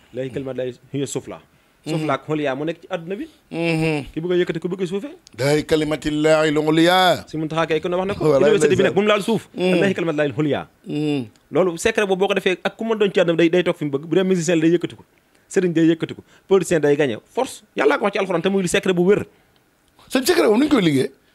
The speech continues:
Speaker 2: Yëkkati nit wala gagné la ko ab xëccoo.
Speaker 1: Loolu da ngay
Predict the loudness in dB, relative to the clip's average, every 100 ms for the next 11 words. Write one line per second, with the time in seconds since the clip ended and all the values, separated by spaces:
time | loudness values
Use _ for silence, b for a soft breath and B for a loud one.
0 | b b b b 0 2 2 2 4 2
1 | 0 -4 2 2 2 2 2 4 2 2
2 | 0 -2 -2 -4 -4 -8 -14 -20 _ 0
3 | 0 2 0